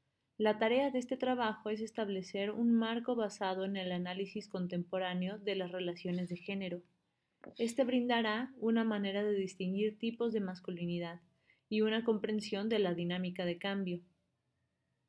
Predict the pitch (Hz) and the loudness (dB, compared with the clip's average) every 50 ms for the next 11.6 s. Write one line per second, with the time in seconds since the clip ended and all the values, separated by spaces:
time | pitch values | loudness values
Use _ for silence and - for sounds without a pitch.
0 | _ _ _ _ _ _ _ - - 240 240 240 240 247 254 269 262 262 220 220 | _ _ _ _ _ _ _ -4 -2 0 0 2 2 4 4 4 4 2 2 0
1 | 240 269 294 302 294 - _ - 247 254 254 254 254 269 285 285 240 240 214 202 | -2 -2 -4 -6 -10 -10 _ -2 2 2 2 2 2 2 0 2 2 2 2 2
2 | 202 202 214 214 208 220 - 190 180 180 185 180 185 180 180 175 175 170 175 180 | 0 -2 -4 -4 -6 -6 -4 -2 -2 0 0 0 0 2 2 0 0 -2 -4 -8
3 | - _ _ _ _ _ _ _ _ _ _ _ 214 214 208 202 208 202 214 220 | -16 _ _ _ _ _ _ _ _ _ _ _ 2 2 4 4 2 0 0 -2
4 | 214 226 226 - 247 247 254 285 269 262 247 220 208 208 202 196 190 185 180 185 | -2 -2 -2 -2 0 0 2 2 0 0 0 -2 -2 0 -2 -2 -2 -2 -2 -2
5 | 196 202 208 - - 185 - - 180 175 175 175 175 175 - - 190 - - 202 | -2 -2 -4 -6 -8 -12 -10 -6 -4 -4 -4 -4 -6 -8 -10 -10 -10 -8 -6 -4
6 | 196 220 254 247 - _ _ - 196 202 208 226 247 254 247 254 214 196 185 - | -2 -2 -2 -4 -6 _ _ -6 -4 -2 0 0 0 0 0 -2 -4 -4 -4 -4
7 | - 202 196 214 202 208 190 - 170 - 180 175 175 175 - 180 175 170 170 170 | -4 -4 -4 -2 -4 -6 -6 -6 -6 -6 -6 -4 -4 -4 -4 -4 -2 -2 -4 -4
8 | 175 175 - 180 180 180 170 165 - - _ _ _ _ _ _ _ _ _ _ | -6 -6 -2 -2 0 0 -2 -4 -10 -16 _ _ _ _ _ _ _ _ _ _
9 | _ _ _ _ _ _ _ _ _ _ _ _ _ _ _ _ _ _ _ _ | _ _ _ _ _ _ _ _ _ _ _ _ _ _ _ _ _ _ _ _
10 | _ _ _ _ - 208 208 214 220 226 233 240 247 262 262 269 247 214 190 185 | _ _ _ _ -4 -2 0 2 2 2 4 4 4 4 4 4 2 0 -2 -4
11 | - - - 185 170 175 170 170 170 165 156 165 | -6 -6 -6 -4 -2 -2 0 0 -2 -2 -4 -8